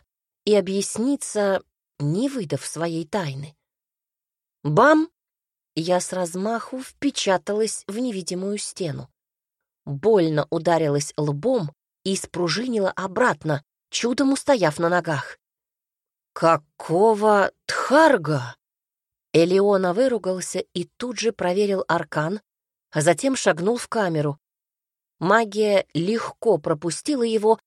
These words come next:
и выпустила без проблем. «Леди, я не понимаю». Бам! На этот раз я ушибла руку. Хотела проверить, на месте ли стена,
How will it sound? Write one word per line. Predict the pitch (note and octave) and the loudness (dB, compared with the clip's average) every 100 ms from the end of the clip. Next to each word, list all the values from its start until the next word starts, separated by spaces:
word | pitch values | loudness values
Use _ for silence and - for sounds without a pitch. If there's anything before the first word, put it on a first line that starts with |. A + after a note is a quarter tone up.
| _ - | _ -2
и | D4 | 0
выпустила | A3+ G#3+ D#3 C#3+ - - C#3 | 2 0 0 -4 -6 -6 -6
без | C#3 F3+ - | -4 -6 -4
проблем. | G#3+ F3+ D#3+ C#3 _ _ _ _ _ _ C3+ | -6 -4 -6 -6 _ _ _ _ _ _ -4
«Леди, | C3 D3+ A#3+ D#3+ C3+ A#2+ C3 | 2 4 4 2 -6 -6 -4
я | C3+ C#3+ D3 | 0 0 0
не | C#3+ C#3+ C#3+ D#3 | 0 0 0 0
понимаю». | D3+ F3 F#3+ B3+ C4 D3 B2+ _ _ _ _ _ _ _ _ _ | 0 0 2 2 0 -2 -6 _ _ _ _ _ _ _ _ _
Бам! | E3+ E3+ C#4+ D#4 D#4 _ _ _ _ _ _ _ | 0 4 6 4 0 _ _ _ _ _ _ _
На | D#3 F#3+ | 2 2
этот | B3+ C#4+ C#4 | 2 0 2
раз | C#4 - | 0 0
я | C4 | -2
ушибла | C4+ - A#3 G#3 A3 - | -2 0 -2 0 0 2
руку. | F#3+ C4+ - D3+ B2 _ _ _ _ _ - | 2 2 -2 -8 -12 _ _ _ _ _ -6
Хотела | G#3 G3+ G#3+ G#3+ | -2 0 2 2
проверить, | G#3 G3+ G#3 C4 G3+ D#3 - - _ - | 2 2 2 0 0 -2 -8 -14 _ 0
на | F#3 | 2
месте | A#3 A3+ D#3+ - | 2 0 -2 -2
ли | E3 D#3 | -2 -2
стена, | - F#3 A3+ C4+ | -4 -4 -2 -4